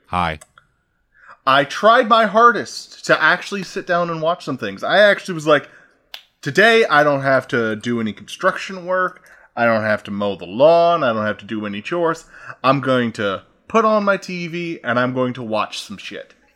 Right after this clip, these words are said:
Speaker 2: And I watched two things. The first one I'm going to talk about is something that I've already been watching,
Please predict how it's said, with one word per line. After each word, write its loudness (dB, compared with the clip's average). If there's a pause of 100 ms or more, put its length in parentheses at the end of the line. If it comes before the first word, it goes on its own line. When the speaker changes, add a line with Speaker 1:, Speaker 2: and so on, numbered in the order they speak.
(1000)
Speaker 2:
And 4 (140)
I 2
watched 2
two 0
things. -8 (180)
The 0
first 2
one 2
I'm 4
going 0
to -14
talk 0
about -2
is -8
something -6
that -2
I've 2
already 2
been -4
watching, -6